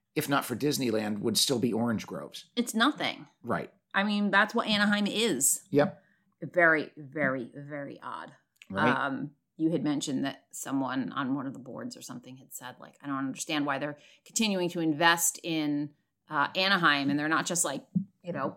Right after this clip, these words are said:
Speaker 2: start it up, start something in a new, in a new state, start something in a new city, uh, you know, where they're gonna appreciate you, where there's not a whole lot there and there's just a lot of space." And I don't know, it seems silly, but when you're looking at what they're having to fight against in Anaheim,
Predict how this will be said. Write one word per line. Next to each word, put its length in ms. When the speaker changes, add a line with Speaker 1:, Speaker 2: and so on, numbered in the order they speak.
Speaker 2:
start 460
it 100
up, 140
start 320
something 320
in 100
a 60
new, 320
in 140
a 80
new 320
state, 460
start 320
something 260
in 80
a 60
new 180
city, 520
uh, 60
you 140
know, 80
where 100
they're 120
gonna 160
appreciate 480
you, 120
where 80
there's 160
not 140
a 60
whole 340
lot 300
there 300
and 220
there's 160
just 180
a 40
lot 160
of 80
space." 420
And 220
I 120
don't 100
know, 120
it 100
seems 380
silly, 340
but 300
when 160
you're 140
looking 360
at 200
what 240
they're 100
having 300
to 80
fight 360
against 440
in 100
Anaheim, 600